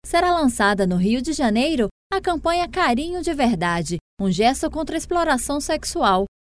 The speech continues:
Você não pode ficar de fora dessa iniciativa do sesi, em parceria com diversas instituições públicas, sociais e privadas. A madrinha da campanha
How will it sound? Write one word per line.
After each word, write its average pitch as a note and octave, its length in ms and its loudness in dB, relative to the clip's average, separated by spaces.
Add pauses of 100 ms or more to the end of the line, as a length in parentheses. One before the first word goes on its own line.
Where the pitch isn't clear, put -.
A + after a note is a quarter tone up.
Você D#4 200 0
não D#4+ 160 2
pode D#4+ 380 0
ficar C#4+ 340 -2
de A#3+ 120 -2
fora E4+ 360 0
dessa C#4 220 -2
iniciativa G3+ 640 2
do F3+ 100 2
sesi, E3+ 500 0 (140)
em F#4 100 -6
parceria D#4+ 640 2
com D#4 140 -2
diversas A3+ 560 2
instituições G3 640 -2
públicas, E4+ 540 -2
sociais D4 560 0
e F4 60 -4
privadas. F3 680 0 (300)
A F#3 80 0
madrinha F3+ 400 0
da A#3 120 2
campanha B3+ 580 2